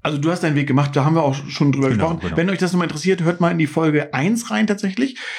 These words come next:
Speaker 1: Folge eins, da stellen wir den Olli nochmal weiter vor. In Folge zwei, da lernt ihr mich nochmal ein bisschen kennen.
Speaker 2: Genau.
Speaker 1: Und wir werden auch noch un-, unsere weiteren Laufbahnen noch, noch so ein bisschen detaillisieren, äh, nochmal ein bisschen genau reingucken, weil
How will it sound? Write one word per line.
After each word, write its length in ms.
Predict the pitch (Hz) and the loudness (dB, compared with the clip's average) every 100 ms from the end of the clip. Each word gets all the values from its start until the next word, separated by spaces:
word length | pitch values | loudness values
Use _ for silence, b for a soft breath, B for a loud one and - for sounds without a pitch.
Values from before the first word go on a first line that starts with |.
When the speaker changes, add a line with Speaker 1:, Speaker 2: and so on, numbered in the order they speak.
| B | B
Speaker 1:
Folge 300 | - 156 151 | -2 -2 0
eins, 340 | 143 160 180 - 139 | 0 0 -2 -4 -2
da 300 | 147 143 139 | 2 2 2
stellen 260 | 147 143 | 0 2
wir 80 | 139 | 2
den 140 | 127 | 2
Olli 240 | 143 196 208 | 2 0 2
nochmal 200 | 185 175 | 2 2
weiter 200 | 170 160 | 0 0
vor. 280 | 175 180 175 B B B | 0 -2 -4 B B B
In 200 | 143 147 | -2 0
Folge 360 | 139 147 135 135 | 0 0 0 -2
zwei, 320 | - 135 139 | -2 -2 0
da 160 | 127 120 | 0 0
lernt 340 | 120 117 117 | 0 -2 -2
ihr 560 | 107 107 110 104 101 104 | -4 -2 -2 -2 -2 0
mich 260 | 117 196 - | 2 0 2
nochmal 220 | 202 196 | 2 2
ein 60 | 185 | 0
bisschen 420 | 180 170 165 165 | 0 2 2 2
kennen. 200 | 165 170 | 0 0
Speaker 2:
Genau. 160 | 170 85 B B B | -2 -4 B B B
Speaker 1:
Und 260 | 147 156 139 | -2 -2 0
wir 120 | 143 | 0
werden 240 | 165 196 | 0 0
auch 120 | 170 160 | 0 0
noch 200 | 165 165 | -2 0
un-, 160 | 160 | 0
unsere 500 | 170 160 165 165 160 | 2 0 2 2 2
weiteren 480 | 143 175 170 165 165 | -2 -2 0 0 0
Laufbahnen 560 | 127 131 156 - 160 156 | 0 0 -2 -4 -2 0
noch, 140 | 151 | 0
noch 80 | 147 | 2
so 80 | 131 | 2
ein 40 | |
bisschen 480 | 147 - 196 180 180 B B B | 2 2 2 2 0 B B B
detaillisieren, 920 | 143 190 175 175 139 160 190 156 196 | 0 2 2 2 4 4 4 2 0
äh, 200 | 160 160 | 0 0
nochmal 300 | 156 156 160 | 2 2 2
ein 60 | 156 | 0
bisschen 420 | 160 165 160 139 | 2 2 4 4
genau 200 | 143 143 | 2 0
reingucken, 380 | 160 160 170 160 | -2 -4 -2 0
weil 180 | 160 | 0